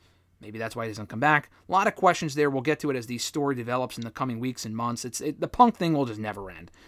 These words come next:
Whether it's coming from his end, the W W E end, or the fans' end, he will always be talked about until he comes back. And even when he does come back at some point, I'm sure there's more stories to be told there as well, as far as stuff going on behind the scenes that we'll find out about in due time.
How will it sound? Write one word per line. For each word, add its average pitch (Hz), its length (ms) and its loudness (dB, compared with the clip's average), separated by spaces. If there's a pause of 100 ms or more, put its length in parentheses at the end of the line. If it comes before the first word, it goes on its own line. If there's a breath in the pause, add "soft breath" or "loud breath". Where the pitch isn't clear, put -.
Whether 220 220 8
it's 202 100 6
coming 196 240 4
from 147 140 -2
his 196 240 2
end, 208 160 2
the 160 60 0
W 147 260 2
W 139 280 0
E 147 140 4
end, 143 100 0
or 127 80 -2
the 113 80 -4
fans' 127 380 -4
end, 101 220 -12 (260 soft breath)
he 175 140 2
will 175 180 8
always 196 220 10
be 185 100 2
talked 175 320 6
about 175 300 4
until 143 240 0
he 131 80 0
comes 117 220 -4
back. 104 280 -10
And 151 80 -2
even 202 180 2
when 254 120 6
he 240 80 2
does 175 180 4
come 127 140 -2
back 117 200 -2
at 117 80 -8
some 117 160 -6
point, 113 320 -8 (280 loud breath)
I'm 151 140 2
sure 180 140 2
there's 156 220 2
more 160 160 4
stories 151 420 2
to 127 60 -12
be 127 80 -2
told 131 240 0
there 120 160 -4
as 110 120 -8
well, 107 340 -4 (160 soft breath)
as 127 100 -6
far 135 160 0
as 120 80 -2
stuff 135 180 -2
going 127 240 -2
on 123 340 -2
behind 120 220 0
the 110 60 -6
scenes 107 300 -8
that 117 60 -6
we'll 120 100 -4
find 123 260 -2
out 117 100 -2
about 110 180 -4
in 107 60 -6
due 107 140 -8
time. 101 320 -10